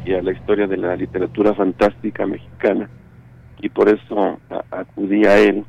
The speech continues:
Y es, es una investigación bastante exhaustiva sobre cómo,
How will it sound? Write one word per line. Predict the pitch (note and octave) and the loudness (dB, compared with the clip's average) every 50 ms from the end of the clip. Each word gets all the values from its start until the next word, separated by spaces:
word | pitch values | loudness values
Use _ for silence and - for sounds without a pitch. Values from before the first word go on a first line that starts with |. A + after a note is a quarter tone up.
| - - - - - _ _ - - - | -12 -20 -20 -20 -20 _ _ -20 -6 0
Y | A#2 C3 | 0 0
es, | B2+ - _ _ - | 0 -2 _ _ -12
es | A2+ - - - | -12 -12 -12 -8
una | - B2+ B2 A#2 G#2+ G#2 F#2+ F#2 | -2 0 0 2 2 0 0 -2
investigación | F#2 F#2 F#2 G2 - - G#2 G#2+ G#2 - - A#2+ A#2+ A#2+ A#2+ | -4 -6 -6 -8 -6 -2 2 2 2 2 2 0 0 2 0
bastante | A2+ G#2 - - A#2 A2+ A2 - A#2+ G#2+ | -2 -4 -2 -2 -4 -4 -2 -2 -4 -4
exhaustiva | - - - F#2 F2+ - - - A#2+ B2 B2 A#2+ A2 - | -4 -4 -4 -4 -4 -4 -6 -4 0 4 4 4 4 2
sobre | - G#2 G2 G2 - | -2 -2 -2 -2 -6
cómo, | - - A2 A2 A2 A2 F#2+ - | -6 -6 -4 -2 0 -2 -2 -4